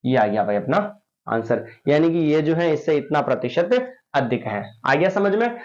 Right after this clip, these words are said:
तीनों का type आपको समझना है दोस्तों यहाँ पर, कि direct पूछा कि पिचहत्तर पांच सौ पचास का कितना प्रतिशत है, तो पिचहत्तर लिखा और बटे में का के पहले वाली संख्या ये पांच सौ पचास into सौ कर दिया। काटाफासी करने के बाद साधारण भिन्न को मिश्र भिन्न में बदल लिया।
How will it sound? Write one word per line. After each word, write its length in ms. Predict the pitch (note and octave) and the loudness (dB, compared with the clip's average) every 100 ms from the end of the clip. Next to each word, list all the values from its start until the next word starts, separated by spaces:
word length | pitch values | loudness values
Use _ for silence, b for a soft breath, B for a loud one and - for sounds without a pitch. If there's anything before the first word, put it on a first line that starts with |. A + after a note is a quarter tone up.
| B | B
तीनों 220 | F3 F3 G3+ | 0 2 2
का 100 | G#3 | 0
type 360 | - F#3 G3+ F#3+ | -2 0 0 0
आपको 280 | F3 F#3+ | 0 -2
समझना 360 | F3+ E3+ E3 F3 | -2 -2 0 0
है 120 | F3 | 0
दोस्तों 320 | E3+ D#3+ E3 E3 | 2 0 0 0
यहाँ 240 | D#3 D3 | 2 2
पर, 200 | D3 G3+ | 2 0
कि 360 | G3+ - - F3 | -2 -10 -4 0
direct 360 | D3+ D#3+ F3 F#3 | 2 2 0 -2
पूछा 340 | F3+ F3 F3+ | -2 2 2
कि 140 | F3+ | 2
पिचहत्तर 400 | F#3+ D3+ D#3+ D#3+ - | -2 -2 0 -2 0
पांच 260 | D#3+ D#3 | 0 0
सौ 80 | F3 | -2
पचास 300 | E3 D#3+ D#3 | 0 0 0
का 100 | E3+ | -2
कितना 280 | - D#3 E3+ | -4 -2 0
प्रतिशत 340 | E3 D#3+ D#3 F3 | 0 -2 -2 0
है, 140 | E3 | 0
तो 60 | E3 | -2
पिचहत्तर 400 | C#3 D3 C#3+ E3 | 0 0 2 2
लिखा 280 | D#3+ E3 | 0 2
और 120 | E3+ D#3+ | 2 2
बटे 240 | D3 D3+ | 0 0
में 100 | D3+ | -2
का 180 | D3 C#3 | 2 0
के 140 | C#3 | 0
पहले 240 | D3+ D3 D3+ | 0 2 2
वाली 180 | D3 C#3 | 0 -2
संख्या 300 | C#3 C3+ C#3+ | -4 0 0
ये 80 | C#3 | 0
पांच 260 | B2 A#2+ | 0 -2
सौ 60 | A2+ | -4
पचास 220 | B2+ C3+ | -2 0
into 240 | B2 A#2+ A#2+ | 0 -2 -4
सौ 140 | G#2+ | -4
कर 140 | G#2 | -6
दिया। 180 | F#2+ B2+ C3+ B B | -2 -2 -2 B B
काटाफासी 480 | D3 D3 D#3+ D#3+ D#3+ | 0 2 2 2 0
करने 260 | E3 D#3+ D#3+ | -2 0 0
के 60 | |
बाद 180 | E3 F3 | -2 -2
साधारण 340 | D#3+ C#3 C#3+ C#3+ | 0 0 2 0
भिन्न 180 | C#3+ | 0
को 100 | D3 D3 | 0 0
मिश्र 260 | B2+ A#2 | -2 -4
भिन्न 140 | G#2+ G#2 | -6 -4
में 100 | G2+ | -4
बदल 160 | G2 | -4
लिया। 240 | F#2+ G2 | -4 -6